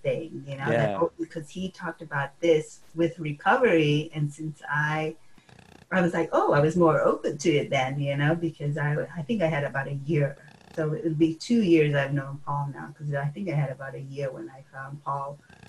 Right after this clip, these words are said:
Speaker 1: again. And it was just, you know, at first I was like, "Mm, he's still talking to someone there." 'Cause I thought Tony, I mean, Tony had, he just didn't give any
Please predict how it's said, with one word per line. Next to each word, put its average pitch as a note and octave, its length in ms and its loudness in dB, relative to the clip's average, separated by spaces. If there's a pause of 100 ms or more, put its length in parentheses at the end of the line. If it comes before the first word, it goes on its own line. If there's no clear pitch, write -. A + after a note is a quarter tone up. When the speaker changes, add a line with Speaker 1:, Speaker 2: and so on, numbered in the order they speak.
(400)
Speaker 1:
again. C3+ 420 -6 (400)
And C3 560 -8 (400)
it D3+ 200 -4
was C#3 260 -12
just, B2+ 340 -8 (300)
you E3 100 -2
know, C3+ 80 -2
at B2 160 -8
first D3+ 360 -4
I C3 100 -4
was C3 220 -12
like, - 200 -10
"Mm, E3 480 2
he's D3 120 -6
still D3 540 -4
talking C#3 360 -8
to C#3+ 120 -10
someone C3+ 500 -10
there." C#3 400 -10 (140)
'Cause D#3+ 160 -8
I D#3 180 -2
thought D3+ 360 -4
Tony, D#3+ 440 2 (480)
I F3+ 80 2
mean, F3 220 8
Tony E3+ 400 10
had, D3+ 480 2 (380)
he G#3 120 2
just F3 260 0
didn't F3+ 220 2
give E3 300 6
any D#3 600 4